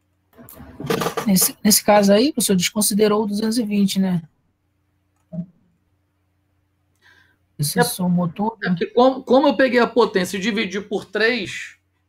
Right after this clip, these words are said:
Speaker 2: correto? Porque é trifásico, então eu tenho que fazer, considerar por fase. Por isso que é por cento e vinte e sete, entendeu?
Speaker 1: Ah, tá.
Speaker 2: Duzentos e vinte é entre duas fases, não são entre as três fases.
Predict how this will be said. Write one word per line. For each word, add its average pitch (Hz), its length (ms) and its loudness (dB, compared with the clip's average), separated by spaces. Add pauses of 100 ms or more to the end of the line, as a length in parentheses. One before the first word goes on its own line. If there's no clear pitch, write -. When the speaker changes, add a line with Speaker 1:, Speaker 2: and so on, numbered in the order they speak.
(600)
Speaker 2:
correto? 190 460 0
Porque - 140 -6
é 165 40 -2
trifásico, 175 880 -4 (560)
então 226 320 -2
eu 240 80 2
tenho 233 220 -2
que 247 260 -6
fazer, 208 560 0 (800)
considerar 214 960 -2 (160)
por 247 240 2
fase. 190 560 -2 (1040)
Por 190 100 0
isso 202 140 -4
que - 80 -10
é 226 40 -6
por 226 160 -8
cento 214 220 -6
e 220 40 -8
vinte 226 200 -8
e - 20 -16
sete, 208 600 -4
entendeu? 165 480 -2 (840)
Speaker 1:
Ah, 202 80 0
tá. 160 520 -2
Speaker 2:
Duzentos 196 380 2
e 151 60 2
vinte 220 420 -2
é 233 40 0
entre 254 220 0
duas 262 440 0
fases, 247 520 0
não 202 160 -6
são 269 220 -4
entre 320 240 -4
as 285 120 -8
três 226 280 -2
fases. 139 720 -6